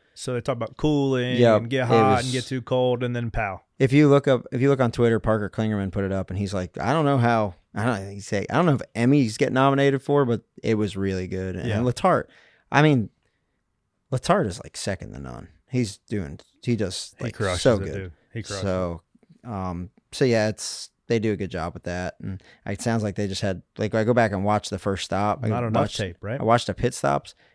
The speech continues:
Speaker 2: It looks like they had really aggressive brake pads in it because all those guys, and it happened up and down pit road all weekend. Um, all those guys fell in brake dust coming around the car. Like, they tripped up in it.
Speaker 1: Mm.
Speaker 2: It happened on, uh, even on our teams on the twenty-two. Trevor slipped in it. Um, yeah,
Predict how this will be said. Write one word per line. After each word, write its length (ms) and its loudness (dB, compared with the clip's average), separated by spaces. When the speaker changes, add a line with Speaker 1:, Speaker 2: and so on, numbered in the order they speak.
Speaker 2:
It 160 -10
looks 200 0
like 100 0
they 60 -6
had 160 -6
really 280 -2
aggressive 360 -8
brake 240 -2
pads 240 -4
in 80 -6
it 100 -10
because 220 -2
all 180 6
those 220 2
guys, 300 0
and 140 -4
it 40 -2
happened 360 4
up 120 -2
and 80 -2
down 180 -2
pit 160 -4
road 260 2
all 120 0
weekend. 340 -6
Um, 380 -4
all 180 4
those 120 2
guys 180 -4
fell 460 0
in 240 -6
brake 300 -8
dust 400 -10
coming 180 -4
around 120 -4
the 60 -10
car. 140 -4
Like, 80 -6
they 100 -10
tripped 300 -8
up 180 -8
in 120 -4
it. 100 -6
Speaker 1:
Mm. 200 -8
Speaker 2:
It 40 -16
happened 320 -2
on, 240 -4
uh, 80 -12
even 240 -2
on 120 -4
our 120 -4
teams 220 -8
on 100 -8
the 60 -10
twenty-two. 640 -2
Trevor 300 -2
slipped 320 -6
in 120 -2
it. 280 -4
Um, 480 -6
yeah, 180 -8